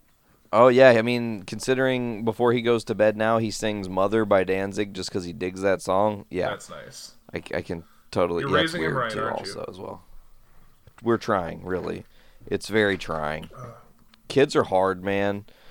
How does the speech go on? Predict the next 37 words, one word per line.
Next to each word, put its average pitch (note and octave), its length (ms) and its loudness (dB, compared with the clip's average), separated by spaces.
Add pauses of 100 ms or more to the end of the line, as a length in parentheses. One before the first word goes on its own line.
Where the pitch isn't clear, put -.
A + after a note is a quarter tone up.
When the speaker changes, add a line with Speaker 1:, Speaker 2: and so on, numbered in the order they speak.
(220)
Speaker 1:
Like, F#2+ 340 2
I'm A2+ 200 2
looking B2 260 2
forward A2+ 280 2
to G2+ 60 2
that G2 280 4
season A2+ 340 -4
of A2 80 -2
Adulting. A#2 560 4
Like, G2+ 140 -2
Adulting A#2 500 2
Ain't C3 180 0
Easy C3+ 340 -2
season C3+ 440 -2
seven B2 520 4
with A2+ 200 2
kids. D3+ 440 6
Oh, C3 260 6
shit. C#3 260 0
Speaker 2:
Yeah, C3+ 160 4
that's B2 180 -2
gonna B2+ 140 -10
be, A2 260 -12 (760)
those D3+ 120 -12
are D#3+ 60 -8
gonna C#3+ 100 -8
be, B2+ 40 -2
like, A#2+ 120 -6 (160)
ten-minute A2+ 420 -10
episodes G#2 580 -10
at G2 120 -10
most. G2+ 600 -12
<laughs> - 40 -20 (240)
Like - 200 -10 (1000)
Speaker 1:
Love G2+ 480 8
and C#3+ 300 6
Mar-, D#3+ 160 2